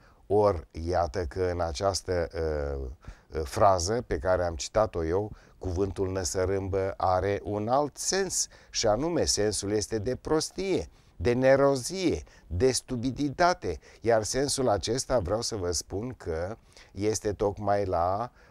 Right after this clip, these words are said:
ă, Lazar Șeineanu, care, pe care eu îl socotesc cel mai mare, ă, lexicolog, ă, care a existat vreodată în, ă, România, dar asta este o altă, ă, poveste.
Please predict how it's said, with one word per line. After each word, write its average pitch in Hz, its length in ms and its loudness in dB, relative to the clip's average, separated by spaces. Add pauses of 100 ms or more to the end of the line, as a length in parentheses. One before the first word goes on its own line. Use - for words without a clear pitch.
(100)
ă, 92 380 2
Lazar 107 420 4
Șeineanu, 127 640 0
care, 90 540 -2
pe 87 120 -4
care 101 260 0
eu 127 160 0
îl 104 60 -2
socotesc 80 680 -6
cel 113 180 -2
mai 95 180 -2
mare, 87 420 0 (300)
ă, 90 300 0
lexicolog, 92 880 0
ă, 104 400 -6 (260)
care 110 200 2
a 101 60 4
existat 98 440 0
vreodată 92 640 -4
în, 101 260 -8
ă, 107 260 -6
România, 131 520 -2
dar 78 140 -6
asta 92 200 -10
este 127 220 -6
o 87 140 0
altă, 98 440 -2
ă, 85 320 -8
poveste. 120 500 -2